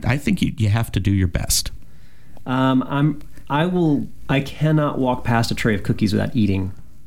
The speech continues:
Speaker 2: three to ten of them. So I, I'd probably go with cookies.
Speaker 1: Okay. And then, and then how about, let's go down the
Speaker 2: Oh, I
Speaker 1: line.
Speaker 2: gotta, gotta rank 'em all. Okay.
Speaker 1: Yes.
Speaker 2: I would go cookies,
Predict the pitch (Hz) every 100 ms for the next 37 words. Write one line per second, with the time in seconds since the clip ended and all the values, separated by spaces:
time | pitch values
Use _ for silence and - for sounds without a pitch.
0 | - - - - - 113 107 104 107 98
1 | - - - - 110 95 92 87 - -
2 | - - 113 110 127 131 127 120 127 -
3 | 131 123 123 113 110 113 - 104 - -
4 | - - - 107 104 113 - - 110 104
5 | 90 101 101 98 95 95 - - 95 92
6 | 90 85 - 127 117 117 113 117 107 92
7 | - 113 98 92 - - - - 117 123
8 | 120 110 127 143 143 127